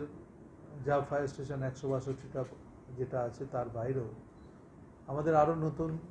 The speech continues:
দুটো ফায়ার স্টেশন, আরও অনেক কিছু রেডি হয়েছে, যেগুলো আমরা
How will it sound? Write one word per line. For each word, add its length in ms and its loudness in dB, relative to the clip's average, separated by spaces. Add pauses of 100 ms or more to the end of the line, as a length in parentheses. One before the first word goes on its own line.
(140)
দুটো 280 2
ফায়ার 220 2
স্টেশন, 420 -4 (1000)
আরও 260 4
অনেক 300 4
কিছু 320 -2 (240)
রেডি 260 6
হয়েছে, 380 4
যেগুলো 400 -2 (1040)
আমরা 580 4